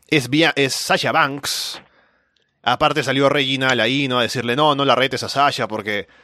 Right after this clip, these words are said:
no le puedes ganar, Sasha es la mejor del mundo", qué sé yo. Pero al final, Sasha hace caray-, hace callar a Reginald y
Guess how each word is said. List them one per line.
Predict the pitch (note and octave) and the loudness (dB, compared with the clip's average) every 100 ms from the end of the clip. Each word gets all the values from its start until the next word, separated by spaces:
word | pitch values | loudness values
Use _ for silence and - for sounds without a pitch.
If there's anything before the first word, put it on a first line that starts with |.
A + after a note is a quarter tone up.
| _ - | _ -2
no | F3 | 0
le | D3+ | 2
puedes | D#3 C3 | 0 0
ganar, | A#2+ D#3+ C3+ | 2 2 0
Sasha | C3+ | 0
es | C3 | 0
la | A#2 | -2
mejor | G#2 C#3 | 0 -2
del | B2 | 0
mundo", | C3+ D#3 C3 A#2+ | 0 -2 -2 -4
qué | |
sé | A#2 B2 | -4 -6
yo. | C3 _ _ _ _ _ _ _ _ - | -8 _ _ _ _ _ _ _ _ -4
Pero | A2+ | -4
al | |
final, | G2 B2+ C3 A#2 _ _ _ _ _ _ | -2 -2 -2 -4 _ _ _ _ _ _
Sasha | - D#3 D#3 | -2 0 2
hace | C#3+ | 2
caray-, | C3+ D3 C3 | 2 2 2
hace | B2+ C3 | -2 -2
callar | B2 F#3+ | 0 0
a | B2+ | 0
Reginald | B2 A#2 B2 C#3 D#3 - | -2 -4 -4 -4 -6 -10
y | G2 F2+ | -10 -10